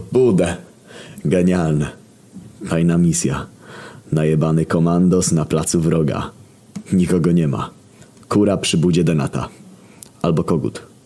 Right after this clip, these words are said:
Nie wiem. Krz, won, kurwa, kura! Ma wyjebane. W ręku Denat. Kura dostała kopa w kurzą dupę.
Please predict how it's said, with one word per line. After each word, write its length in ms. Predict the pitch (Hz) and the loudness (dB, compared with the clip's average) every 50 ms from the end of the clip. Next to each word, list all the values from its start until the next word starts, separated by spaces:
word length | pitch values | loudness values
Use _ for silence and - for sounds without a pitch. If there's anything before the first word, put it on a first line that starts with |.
| - - - | -20 -14 -8
Nie 80 | - - | -8 -6
wiem. 120 | - - - - - - - - - - - - - - | -6 -8 -10 -12 -16 -20 -20 -20 -20 -20 -20 -20 -18 -8
Krz, 320 | - - - - - - - - - - | -6 -4 -2 -2 -4 -6 -8 -10 -10 -4
won, 200 | - 110 107 - | -4 -2 -2 -2
kurwa, 320 | - 98 95 92 95 104 | -2 -2 0 0 0 -2
kura! 340 | - - - - - - - - - - - - - - - - - - - - - - - - - | -2 -2 -2 -2 -2 -2 -4 -8 -10 -20 -20 -20 -20 -20 -20 -20 -20 -20 -20 -20 -20 -20 -20 -8 -6
Ma 120 | 76 80 | -4 -2
wyjebane. 540 | 76 76 80 80 76 60 - - - - - - - - - - - - - - - - - - - | 0 0 0 0 0 -2 -4 -8 -8 -10 -16 -18 -20 -20 -20 -20 -20 -20 -20 -20 -20 -20 -20 -12 -6
W 60 | - | -4
ręku 260 | 73 73 76 - 87 | -2 -2 0 0 0
Denat. 440 | 78 76 64 57 - - - - - - - - - - - - - - - - - - - - - - - | 0 0 0 -2 -6 -6 -8 -10 -12 -12 -16 -20 -18 -18 -18 -20 -20 -20 -20 -20 -18 -18 -16 -16 -18 -16 -4
Kura 220 | - 90 78 78 | -2 0 0 2
dostała 380 | 78 82 78 - - 80 78 78 | 0 0 0 0 -2 -2 -2 -2
kopa 300 | - - 85 - 82 76 | -2 -4 -4 -2 -2 -6
w 80 | - | -4
kurzą 300 | - 92 82 76 78 82 | -2 -2 0 0 2 2
dupę. 280 | 78 78 - - - - | 2 0 -2 -2 -8 -10